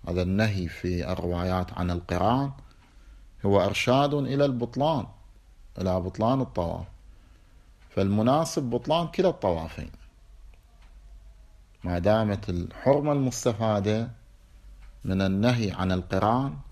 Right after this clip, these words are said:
هي حرمة إرشادية وليست تكليفية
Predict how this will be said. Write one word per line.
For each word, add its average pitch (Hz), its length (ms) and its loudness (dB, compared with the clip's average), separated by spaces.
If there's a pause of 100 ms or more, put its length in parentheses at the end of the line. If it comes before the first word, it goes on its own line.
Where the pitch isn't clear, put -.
(120)
هي 95 180 0
حرمة 123 680 -2 (800)
إرشادية 95 600 0
وليست 104 580 0 (960)
تكليفية 90 880 -4